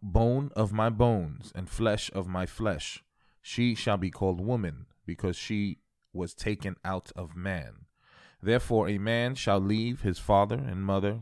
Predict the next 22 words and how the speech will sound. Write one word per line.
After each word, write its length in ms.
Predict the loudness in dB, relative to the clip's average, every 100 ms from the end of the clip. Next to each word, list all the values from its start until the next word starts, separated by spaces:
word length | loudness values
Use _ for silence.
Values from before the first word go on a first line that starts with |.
| -8
and 140 | -6 -4
be 100 | -4
joined 600 | 2 2 2 0 -4 -10 -2
to 160 | 2
his 200 | 2 2 4
wife, 460 | 4 2 -4 -12 -18 _ -20 -20 -6
and 140 | -2 0
they 80 |
shall 240 | 0 2 2
become 480 | 0 -2 -2 0 2
one 320 | 2 2 0
flesh. 600 | -2 2 2 -2 -10 -16 _ _ _ _
And 140 | -4 0
they 60 |
were 140 | 2 4
both 280 | 4 4 0
naked, 420 | -4 -4 -6 -10 -16 -10
the 140 | -4
man 300 | 0 0 0
and 140 | -2 -2
his 160 | -2
wife, 480 | -2 -2 -2 -8 -12